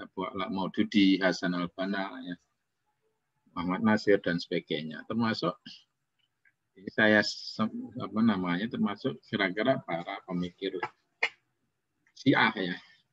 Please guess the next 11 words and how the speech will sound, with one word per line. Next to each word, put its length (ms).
Kalau 240
sebagian 480
pendapat 480
yang 160
lain, 160
ini 160
sudah 240
tidak 240
termasuk 400
lagi 320
dalam. 400